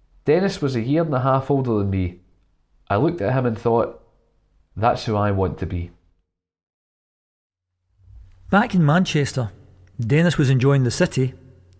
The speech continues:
Speaker 2: but was frustrated with being Manchester City's star player. City were a team struggling against relegation in the late fifties and early sixties, and Dennis was eager to challenge for silverware instead of treading water in the league.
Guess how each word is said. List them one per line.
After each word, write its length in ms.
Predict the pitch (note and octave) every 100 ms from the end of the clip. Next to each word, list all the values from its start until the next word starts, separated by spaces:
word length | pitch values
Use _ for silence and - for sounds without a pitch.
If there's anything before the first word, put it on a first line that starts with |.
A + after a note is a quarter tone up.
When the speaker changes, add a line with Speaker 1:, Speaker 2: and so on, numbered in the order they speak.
| _
Speaker 2:
but 180 | A#2+ C#3
was 120 | D#3+
frustrated 440 | - C3+ - E3 C#3
with 160 | B2+
being 200 | A#2 C3+
Manchester 480 | B2 D3 C#3+ C#3 -
City's 320 | - C3+ B2+
star 260 | - C3 A#2+
player. 320 | F#2 C#3+ A#2+ - - - - _ _ - _ _ _ _ _ _ _ _
City 240 | - F#3+
were 80 | F#3+
a 60 | D#3
team 240 | - D#3+
struggling 420 | - - F#3 F#3+
against 320 | D#3 C3+ C3+ B2+
relegation 760 | B2+ A#2 G#2+ F3 - A#2+ G#2 - -
in 100 | C3
the 60 |
late 220 | A#2+ A#2+
fifties 420 | - C#3 - C3 B2
and 180 | A2
early 200 | B2+ A2+
sixties, 520 | G#2 A3+ A#3+ - C3+ - - - - _ _ _ _ _
and 100 | D3+
Dennis 260 | D3 F#3+ F#3
was 120 | C#3
eager 180 | E3 D3+
to 120 | C#3+
challenge 440 | - C#3 C#3+ D3+ -
for 100 | A#2+
silverware 500 | C#3+ C3+ B2+ B2 C#3
instead 240 | C3 C3+
of 120 | B2
treading 380 | - D3 C#3+ C3
water 300 | A#2+ B2+ C3+ C3+
in 160 | B2
the 60 | B2
league. 380 | C3 A#2 G#2+